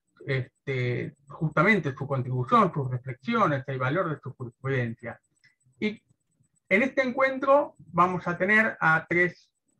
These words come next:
expositores y una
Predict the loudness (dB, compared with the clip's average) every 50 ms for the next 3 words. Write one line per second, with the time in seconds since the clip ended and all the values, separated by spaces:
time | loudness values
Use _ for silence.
0 | _ _ -16 -16 -14 _ -10 -10 -8 -8 -6 0 2 4 4 4 4 2 0 -2
1 | -8 _ _ _ _ _ -20 -20 _ _ -6 -4 -4 -6 -8 -12 _ _ _ -20
2 | -12 -4 0 2 4 4 6 4 4 2 0 -2